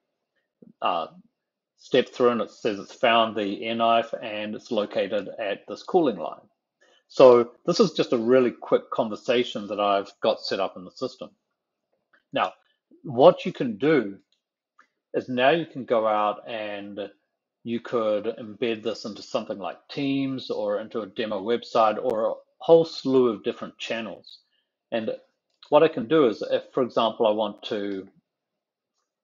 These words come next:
uh, go out and look at this bot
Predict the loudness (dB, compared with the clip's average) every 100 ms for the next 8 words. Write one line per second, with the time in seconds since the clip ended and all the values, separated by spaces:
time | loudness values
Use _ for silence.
0 | _ -14 -12 -16 _ _ _ _ _ _
1 | _ _ _ _ _ 8 8 8 4 0
2 | -12 -12 -14 -10 -2 -2 -2 -6 -10 -4
3 | 0 2 0